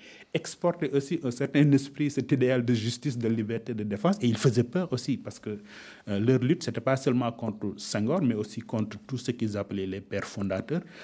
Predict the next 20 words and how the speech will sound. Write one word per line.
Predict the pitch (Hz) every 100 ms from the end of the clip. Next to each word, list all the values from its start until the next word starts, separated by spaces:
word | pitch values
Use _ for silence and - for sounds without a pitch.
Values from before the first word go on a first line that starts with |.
| -
Chacun | - 156 - 156
dans, | 117 110 104 - - -
euh, | 107 101 98
son | - 117 113
association | 120 - - 104 - 120
aussi, | 104 - 220 - - - -
s'intéressait | - - - - - 160 165 131 - 165 220 - -
donc | 107 117 - 101
des | 123
problèmes | 120 - 147 175 117
dans | 123
leur | 123 120
pays. | - 165
Les | 104 113
Guinéens, | 107 117 120 143
de | 104
ce | -
qui | 117 -
se | 117
passait | 104 -